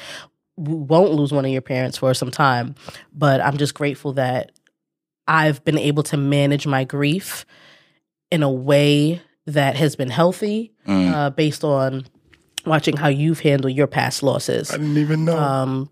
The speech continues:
Speaker 1: but losing my dad did spark a convo with us
Speaker 2: Mm-hmm.
Speaker 1: around the idea that grief is not just about death.
Speaker 2: Mm.
Speaker 1: You know what I mean?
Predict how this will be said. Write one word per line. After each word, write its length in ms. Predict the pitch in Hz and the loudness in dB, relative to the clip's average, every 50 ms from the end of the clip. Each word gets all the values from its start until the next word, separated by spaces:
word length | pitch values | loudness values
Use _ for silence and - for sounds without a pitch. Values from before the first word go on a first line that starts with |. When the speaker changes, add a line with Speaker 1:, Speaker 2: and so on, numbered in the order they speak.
| _ - | _ 2
Speaker 1:
but 180 | 190 190 190 156 | 4 4 6 4
losing 300 | 190 208 220 - 240 214 | 4 2 2 2 2 4
my 140 | 208 175 156 | 4 4 4
dad 320 | 151 165 147 143 147 143 | 4 4 4 4 2 2
did 160 | 139 160 165 - | 0 -2 -2 -4
spark 280 | - - 156 143 - | -2 -2 0 0 0
a 60 | 143 | -2
convo 680 | 135 - - 151 143 143 143 139 139 131 131 131 131 - 147 | -6 -4 -2 -2 -2 0 0 2 2 2 2 2 0 -2 -2
with 240 | 143 151 139 - - | -2 -2 -2 0 0
us 460 | 135 135 131 127 - - - - - | 0 2 0 0 -4 -8 -10 -10 -6
Speaker 2:
Mm-hmm. 200 | - - 156 143 | -6 -4 0 2
Speaker 1:
around 220 | 156 156 156 156 151 | 2 2 2 2 2
the 120 | 151 143 | 2 2
idea 460 | 139 135 135 127 - 143 143 139 139 | 2 2 0 -2 -2 0 0 0 0
that 420 | 123 143 139 135 131 127 - - - - - - - - _ - | 0 0 2 2 2 0 0 -4 -8 -14 -20 -20 -20 -20 _ -6
grief 300 | - 170 226 311 302 - | 0 2 4 4 4 2
is 140 | 220 151 143 | 0 0 0
not 220 | 151 151 147 117 | 0 0 0 0
just 180 | 151 151 - - | -2 -6 -6 -6
about 300 | 147 123 127 127 127 - | -6 -6 -6 -8 -10 -8
death. 560 | 135 131 - - - - - - - - - - - - _ - | -8 -6 -8 -8 -10 -16 -20 -20 -20 -20 -20 -18 -18 -14 _ -2
Speaker 2:
Mm. 680 | 95 101 101 101 98 95 92 90 90 87 85 85 87 | 0 2 2 2 2 2 2 2 2 2 2 0 0
Speaker 1:
You 60 | 82 | 0
know 140 | 113 156 151 | 0 2 2
what 100 | 147 143 | 2 2
I 80 | 143 139 | 2 2
mean? 460 | 139 139 147 147 147 151 151 156 - | 2 2 2 4 4 4 2 0 0